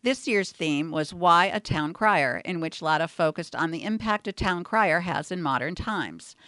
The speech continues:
Beyond being a mere messenger, a town crier serves to preserve the rich heritage of Provincetown as a bridge to our past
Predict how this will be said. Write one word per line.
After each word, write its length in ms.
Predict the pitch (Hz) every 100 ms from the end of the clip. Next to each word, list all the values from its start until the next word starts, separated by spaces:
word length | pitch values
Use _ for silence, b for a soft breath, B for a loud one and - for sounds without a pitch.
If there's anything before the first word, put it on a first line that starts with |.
| B B B
Beyond 380 | 220 240 277 277
being 260 | 233 214
a 40 | 190
mere 200 | 180 165
messenger, 640 | 160 185 - 147 120 131 -
a 60 |
town 320 | - 240 226 226
crier 340 | 220 185 175
serves 380 | - 180 175 -
to 100 | 185
preserve 440 | 165 156 147 147
the 100 | 151
rich 240 | 147 139 -
heritage 480 | 160 143 143 139
of 100 | 143
Provincetown 680 | - 151 123 139 - - 165
as 160 | 175 180
a 40 |
bridge 280 | 190 214 208
to 120 | -
our 140 | 180 165
past 500 | 190 147 123 180